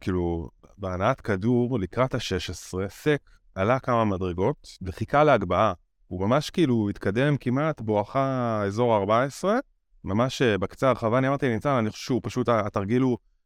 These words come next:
הוא כאילו ל-, ל-, להניע כדור עד שמרימים, והוא נכנס לרחבה ונוגח. פשוט לא היה מי שינגח כדורים. סתם, זה, זה מעניין, מעניין כאילו אם זה באמת היה מתוכנן, או שזה, כאילו, משהו שעכשיו רוצים לעשות, כאילו, כשפיירו, אה,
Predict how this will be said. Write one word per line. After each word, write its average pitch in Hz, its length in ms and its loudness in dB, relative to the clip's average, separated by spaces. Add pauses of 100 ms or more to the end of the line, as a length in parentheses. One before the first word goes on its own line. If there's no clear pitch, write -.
(120)
הוא 110 100 -10
כאילו 104 260 2
ל-, 98 60 0
ל-, 92 380 -4
להניע 104 280 0
כדור 151 460 0
עד 156 120 2
שמרימים, 117 680 0
והוא 131 160 0
נכנס 131 280 -4
לרחבה 120 340 2
ונוגח. 98 440 -2 (280)
פשוט 113 240 -2
לא 123 80 6
היה 117 100 4
מי 120 100 0
שינגח 110 420 0
כדורים. 98 400 -2 (360)
סתם, 135 220 2
זה, 98 140 -2 (120)
זה 101 140 -4
מעניין, 104 300 2
מעניין 104 300 0
כאילו 123 200 0
אם 107 60 0
זה 95 120 -4
באמת 98 220 -2
היה 117 80 2
מתוכנן, 117 560 0
או 98 80 -2
שזה, 90 680 -2
כאילו, 92 180 -8 (160)
משהו 98 240 -6
שעכשיו 101 340 0
רוצים 101 300 0
לעשות, 98 460 0
כאילו, 92 240 -4
כשפיירו, 95 1120 -2
אה, 87 320 -2